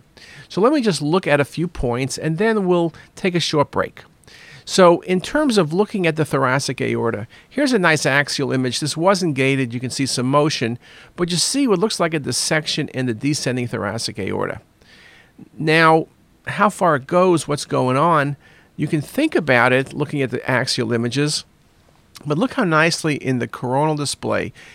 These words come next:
It's a large ulcer with an intramural hematoma, beautifully seen there. And as we go into three D volume rendering, nicely shown.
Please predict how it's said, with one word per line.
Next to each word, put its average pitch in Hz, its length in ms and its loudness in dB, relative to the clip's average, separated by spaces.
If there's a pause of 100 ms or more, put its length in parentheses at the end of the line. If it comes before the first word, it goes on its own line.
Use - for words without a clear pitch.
(140)
It's 123 220 -2
a 131 40 2
large 175 540 -2
ulcer 156 400 2
with 131 160 -4
an - 140 -6
intramural 156 520 -2
hematoma, 123 680 -2 (360)
beautifully 180 600 0
seen 139 600 0
there. 160 440 4 (440)
And 131 120 0
as 131 180 2
we 135 60 0
go 139 280 2
into 123 260 -4
three 143 360 -2
D 131 180 2
volume 113 500 0
rendering, 139 540 -2 (260)
nicely 139 500 -2
shown. 139 520 -4